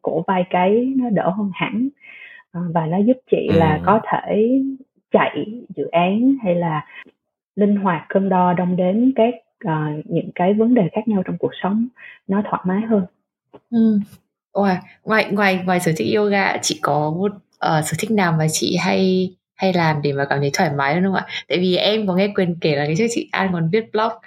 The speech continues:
Speaker 3: và rất là thích viết lách. Thế nên là
Speaker 1: Ừ.
Speaker 3: em cũng tò mò là không biết là có một cái sở thích nào mà làm cho chị thấy, ừ, thoải mái để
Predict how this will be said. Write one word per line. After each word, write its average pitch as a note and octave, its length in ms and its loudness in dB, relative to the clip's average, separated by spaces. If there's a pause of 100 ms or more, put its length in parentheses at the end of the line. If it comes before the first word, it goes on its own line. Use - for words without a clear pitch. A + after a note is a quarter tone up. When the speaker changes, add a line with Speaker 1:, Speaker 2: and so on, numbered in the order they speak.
(280)
Speaker 3:
và E3 180 2 (160)
rất D4+ 140 2
là C4 140 2
thích D#4 160 -6
viết C#4+ 120 -2
lách. D4 180 0 (640)
Thế G#3 80 2
nên A3+ 140 2
là F3+ 80 4
Speaker 1:
Ừ. F#3 40 4
Speaker 3:
em - 140 2
cũng E3+ 160 0
tò A3+ 160 2
mò F#3+ 120 2
là F3 160 2
không A#3 160 -6
biết C4 100 2
là A3+ 220 0
có E3 220 0
một G#3+ 260 0
cái D#3+ 240 0
sở G3 140 0
thích B3+ 120 -6
nào F3 420 0 (380)
mà F3+ 80 0
làm F3 140 4
cho G3 80 2
chị - 340 -2
thấy, E3 460 2
ừ, A#3 420 -2 (100)
thoải E3+ 120 4
mái D3+ 420 2 (520)
để D3+ 180 0